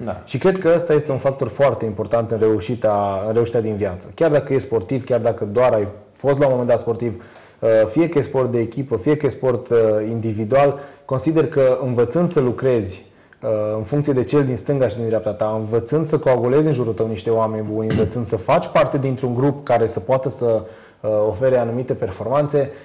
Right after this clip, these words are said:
Speaker 2: cred că înseamnă foarte mult și cred că acest lucru contribuie decisiv, uh,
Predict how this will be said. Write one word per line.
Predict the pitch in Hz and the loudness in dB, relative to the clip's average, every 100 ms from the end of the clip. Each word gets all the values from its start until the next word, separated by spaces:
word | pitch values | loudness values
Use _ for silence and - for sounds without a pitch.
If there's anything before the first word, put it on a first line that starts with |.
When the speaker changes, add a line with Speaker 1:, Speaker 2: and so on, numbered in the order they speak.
| - | -8
Speaker 2:
cred | - 156 | -2 0
că | 156 | 0
înseamnă | 131 139 127 | 0 2 0
foarte | - 113 98 | 0 0 0
mult | 104 95 95 | -6 -8 -10
și | - 135 131 131 127 127 127 - - 156 | -8 -2 0 0 0 -2 -6 -14 -12 -8
cred | 160 160 | -6 -4
că | 156 151 143 139 131 131 | 0 2 2 0 -2 -4
acest | 123 - 131 | -4 -2 -2
lucru | 127 127 | -2 -2
contribuie | 117 120 127 120 110 104 | -2 -2 0 2 2 2
decisiv, | 135 151 151 120 - 120 110 104 | 2 2 0 -6 -2 -2 -2 -2
uh, | 110 | 0